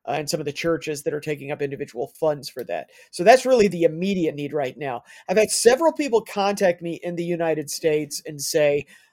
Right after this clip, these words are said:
uh, "I wanna house Ukrainian refugees in my home, uh, in the United States." And that's great. That's noble. Uh, it's just a little early right now.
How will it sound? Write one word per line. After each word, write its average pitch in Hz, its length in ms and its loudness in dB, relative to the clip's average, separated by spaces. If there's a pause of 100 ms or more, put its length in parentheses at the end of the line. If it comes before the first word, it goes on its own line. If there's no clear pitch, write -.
(120)
uh, 151 220 2
"I 190 120 10
wanna 208 240 6
house 185 520 4
Ukrainian 165 600 -2
refugees 156 640 -2
in 151 120 -4
my 135 180 -6
home, 160 440 -4 (400)
uh, 135 160 0
in 170 140 -2
the 156 60 -6
United 143 420 -2
States." - 520 -2 (260)
And 165 360 2
that's 175 180 4
great. 185 500 4
That's 160 240 -2
noble. 180 600 2 (240)
Uh, 147 200 2
it's 190 180 2
just 247 200 0
a 233 60 6
little 220 280 6
early 175 380 2
right 120 240 -4
now. 92 240 -12